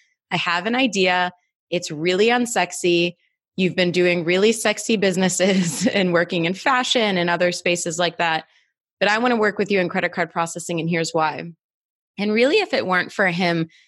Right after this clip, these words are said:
seeing something in me that was going to line up really well with him, we have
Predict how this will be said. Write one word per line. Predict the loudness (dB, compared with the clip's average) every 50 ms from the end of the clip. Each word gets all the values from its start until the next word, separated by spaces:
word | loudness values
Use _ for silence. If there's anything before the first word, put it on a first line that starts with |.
| _ _
seeing | -10 -8 -6 -2 0 2 2 2 2 0
something | 0 0 -2 -2 -2 0 0 0 2 2
in | 2 2 2
me | 2 2 2 0 0 0
that | 0 0 0
was | 0 -2 -2 0
going | 0 0 2 2 2 0 -2 -2
to | -2 0 2 2 2 2
line | 0 0 0 0 2 2 0 0
up | 0 -2 -2 -4 -8 -6
really | 0 2 4 4 4 4 4
well | 4 2 2 4 4 2 2 0 -2 -4 -10 _ _ _ _
with | -2 -2 -2
him, | 0 0 0 0 2 2
we | 0 0
have | 0 0 -2 -4